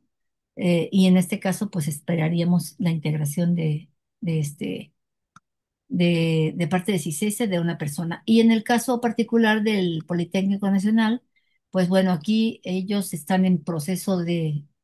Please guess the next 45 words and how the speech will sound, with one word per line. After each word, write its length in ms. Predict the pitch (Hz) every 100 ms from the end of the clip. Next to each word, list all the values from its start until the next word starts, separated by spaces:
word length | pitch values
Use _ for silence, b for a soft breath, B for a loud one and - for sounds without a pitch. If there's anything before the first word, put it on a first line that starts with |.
| _ _ _ _
sol-, 280 | - 170 170
en 140 | 180
solicitud 460 | 175 180 151 180 202
de 100 | 202
baja, 400 | 214 220 - - _ _ _ _ _ _
por 140 | - 180
lo 100 | 165
tanto, 240 | 202 190
aquí 220 | 185 208
está. 400 | 190 - 269 294
De 220 | 262 196 185
cualquier 360 | 180 175 208
manera, 420 | 208 208 208 220 -
pues, 180 | 160
ahorita 420 | 180 180 202 190 -
les 240 | 170 156
menciono 640 | 175 156 185 180 180 175 -
cuáles 260 | - 175 160
son 100 | 175
los 140 | 156
avances 400 | 165 160 151 175
en 100 | -
ese 160 | 151 175
tema. 340 | - - 147 _ - B B B B B _ _ _ _
Y 120 | 254 247
bueno, 200 | 277 277
en 60 |
la 80 | 262
sesión 280 | 240 262 269
pasada, 440 | 277 277 269 277
pues, 160 | 262 208
estuvimos 600 | 180 208 226 240 240 -
los 240 | 208 185 143
que 60 |
estamos 360 | 180 214 220 240
ahorita, 520 | 233 247 233 254 -
pero 180 | 196 175
también 420 | 185 190 190 196
estuvo, 720 | 196 - 202 196 202 196 185 -
en 120 | 185
la 80 | 190
sesión 380 | 180 180 240 247
del 200 | 247 196
día 260 | 202 202
trece, 460 | 214 226 214 294 302